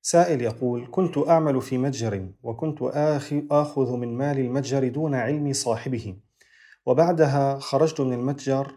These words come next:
وأنبني ضميري، وذهبت حتى أعيد المتجر ولكني لم أستطع، فهل يحق لي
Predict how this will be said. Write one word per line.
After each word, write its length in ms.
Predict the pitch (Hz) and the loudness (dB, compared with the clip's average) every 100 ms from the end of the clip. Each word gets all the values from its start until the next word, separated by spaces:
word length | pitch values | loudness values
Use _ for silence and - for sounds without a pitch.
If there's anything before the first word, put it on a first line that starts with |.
| - | -4
وأنبني 600 | 120 127 127 143 135 120 | -2 0 0 2 0 0
ضميري، 500 | 113 113 120 101 92 _ _ _ _ _ | -2 -2 -2 -6 -8 _ _ _ _ _
وذهبت 500 | 131 123 131 175 175 | 0 2 2 0 0
حتى 340 | 135 - - 131 | -2 -2 -2 0
أعيد 440 | 131 131 147 156 | 2 0 0 0
المتجر 640 | 135 127 143 - 143 147 - _ _ _ | 0 0 -4 -2 -2 -2 -6 _ _ _
ولكني 420 | 123 127 123 160 | 2 4 4 0
لم 180 | 127 139 | 0 -2
أستطع، 500 | 139 - - 107 98 - | -2 -4 -4 -6 -6 -4
فهل 380 | - 160 165 | 0 2 2
يحق 360 | 123 107 156 - | 0 -2 -6 -2
لي 360 | 131 143 127 | 0 2 -2